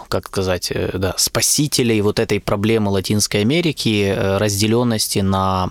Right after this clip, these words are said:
два полярных, э, лагеря, левых и правых. То есть в каком-то смысле, э, то, что произошло в Чили, и то, что произошло в других странах Латинской Америки, о чём мы ещё скажем,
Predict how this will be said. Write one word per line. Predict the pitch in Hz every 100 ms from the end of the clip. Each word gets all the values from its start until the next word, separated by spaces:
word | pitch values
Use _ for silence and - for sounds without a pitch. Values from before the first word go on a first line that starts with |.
| -
два | 92 101 101 98
полярных, | - 92 92 92 92 - - - - -
э, | - 95 90 90 90
лагеря, | 92 104 92 - -
левых | 98 95 95 -
и |
правых. | - 98 95 95
То | -
есть | 117 - - -
в | -
каком-то | 147 113 185 170
смысле, | 151 165 196 - 160 143 131
э, | - 110
то, | 156
что | - 139
произошло | 131 127 120 - 131
в | -
Чили, | - 185 190 165 143
и | - 117 113 110
то, | -
что | 131 -
произошло | - 110 107 - 107
в |
других | 101 107 117 170
странах | - 151 131 131
Латинской | - 113 - 117
Америки, | 107 107 104 - 101
о |
чём | - 113
мы | 101 101
ещё | - 117
скажем, | - 160 160 147